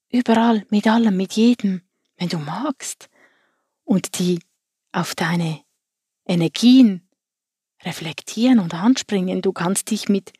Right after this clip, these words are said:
allem verbinden, austauschen, wachsen. Ja, du brauchst nicht wirklich immer in jeder Form dieses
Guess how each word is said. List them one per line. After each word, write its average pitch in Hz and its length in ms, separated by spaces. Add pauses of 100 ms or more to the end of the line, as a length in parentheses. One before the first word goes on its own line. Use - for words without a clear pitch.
(920)
allem 185 580 (400)
verbinden, 196 720 (320)
austauschen, 180 960 (400)
wachsen. 180 760 (3000)
Ja, 220 460 (460)
du 185 120
brauchst 214 580
nicht - 300
wirklich 202 580
immer 240 340
in 180 140
jeder 202 300
Form 196 560 (2500)
dieses 180 640